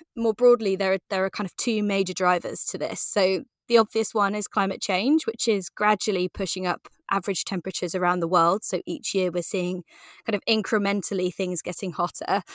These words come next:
But then on top of that, this year is pretty special because we've got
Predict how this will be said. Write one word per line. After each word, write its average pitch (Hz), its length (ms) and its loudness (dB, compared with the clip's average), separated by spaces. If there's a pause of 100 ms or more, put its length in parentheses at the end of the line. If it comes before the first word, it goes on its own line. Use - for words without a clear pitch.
(500)
But 254 100 4
then 262 140 2
on 262 100 0
top - 260 -4
of 269 140 -4
that, 202 220 4
this 226 280 -2
year 233 280 2
is 226 100 -4
pretty 214 220 -6
special 220 440 -2
because 185 360 -6
we've 196 180 -6
got 190 280 2